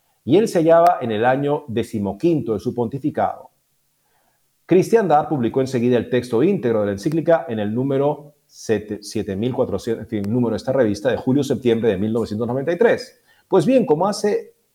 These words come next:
casi un año conmemorábamos el trigésimo aniversario de la publicación del Catecismo de la Iglesia Católica,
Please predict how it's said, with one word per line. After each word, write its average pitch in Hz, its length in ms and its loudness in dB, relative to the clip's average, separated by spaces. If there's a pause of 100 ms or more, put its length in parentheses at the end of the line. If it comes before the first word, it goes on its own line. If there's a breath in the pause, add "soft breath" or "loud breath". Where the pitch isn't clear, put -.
casi 170 380 2
un 123 160 0
año 175 420 2
conmemorábamos 151 840 2
el 110 180 -4
trigésimo 180 560 -2
aniversario 151 420 0
de 135 80 2
la 117 100 2
publicación 104 520 -4
del 131 80 0
Catecismo 120 580 -4
de 101 80 -2
la 95 60 -2
Iglesia 104 240 -4
Católica, 131 580 -2